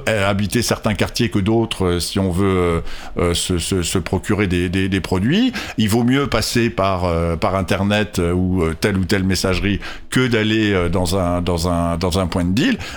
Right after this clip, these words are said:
Mais, euh, la, euh, on parlait de la Corse tout à l'heure, euh, en voix off. Les produits circulent très bien. Ils ont même très bien circulé et continué à se vendre pendant le covid.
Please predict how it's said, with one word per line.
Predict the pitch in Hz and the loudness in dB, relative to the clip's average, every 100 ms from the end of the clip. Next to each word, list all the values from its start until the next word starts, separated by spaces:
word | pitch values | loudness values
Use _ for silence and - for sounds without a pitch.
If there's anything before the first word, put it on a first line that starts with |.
| - | 0
Mais, | 98 151 214 - | 2 2 0 0
euh, | 101 98 95 95 92 92 | 0 2 2 2 0 0
la, | 90 95 95 92 | 0 0 0 -2
euh, | 92 87 - - - | -2 -4 -6 -6 -2
on | |
parlait | 104 151 175 | 0 2 2
de | 139 | 0
la | 117 | 0
Corse | 131 123 - | 0 0 -2
tout | 95 | 0
à | 101 | 2
l'heure, | 101 98 | 2 2
euh, | 87 | 0
en | 87 85 | 0 0
voix | 82 87 87 - | 0 0 0 0
off. | 247 - - 82 - - | 0 0 -2 -4 -4 -2
Les | 104 | 0
produits | 104 123 104 117 | 2 0 2 0
circulent | - 107 - 104 | 0 -2 0 0
très | - | 0
bien. | 95 190 311 | 2 2 2
Ils | 117 | 2
ont | 120 | 2
même | 113 110 | 2 0
très | - | 0
bien | 107 113 | 0 0
circulé | - 104 - 101 101 101 - - - | 0 -2 0 2 2 0 -2 -8 -2
et | 92 92 | 0 0
continué | - 104 101 101 | 0 -2 0 2
à | 95 | 2
se | - | 0
vendre | 92 92 92 | 0 0 0
pendant | 87 87 | 0 -2
le | - | 0
covid. | 110 120 269 | 0 0 0